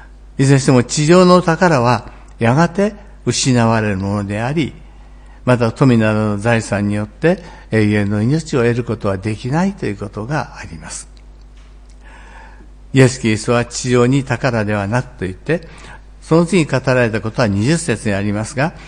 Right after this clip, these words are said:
天に宝をと言います。キリストは、「自分のために天に宝を蓄えなさい。そこでは虫や錆で傷物になることはなく、盗人が壁に穴を開けて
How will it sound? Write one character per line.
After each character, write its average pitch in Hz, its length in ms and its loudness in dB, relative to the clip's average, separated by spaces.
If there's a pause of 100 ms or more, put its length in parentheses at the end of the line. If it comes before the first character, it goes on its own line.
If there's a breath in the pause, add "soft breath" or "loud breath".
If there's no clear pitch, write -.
(320 loud breath)
天 233 300 6
に 123 140 4
宝 135 480 0
を 196 100 2
と - 120 -6
言 101 120 -4
い 101 40 -6
ま 101 140 -10
す。 - 180 -10 (1160)
キ 135 120 4
リ 120 100 6
ス - 120 -4
ト 120 60 2
は、 156 220 2 (340 loud breath)
「自 127 160 2
分 202 180 8
の 208 100 6
た 190 140 4
め 190 140 4
に 151 160 4
天 220 280 4
に 143 140 4
宝 131 440 0
を 101 100 0
蓄 117 380 -2
え 113 60 2
な 104 160 -2
さ - 180 -4
い。 - 60 -14 (800 loud breath)
そ - 200 2
こ 135 100 8
で 131 120 6
は 123 80 6
虫 131 280 4
や 131 160 4
錆 123 340 0
で 143 380 -2 (160)
傷 139 320 0
物 147 260 2
に 143 80 2
な 135 180 2
る 131 120 -2
こ 113 120 -4
と 110 120 -6
は 101 120 0
な 110 180 -4
く、 190 220 0 (360 loud breath)
盗 120 100 2
人 117 440 2
が 113 140 2
壁 113 300 0
に 104 160 2
穴 107 280 0
を 98 40 -2
開 101 120 -4
け 104 100 -10
て 165 220 -2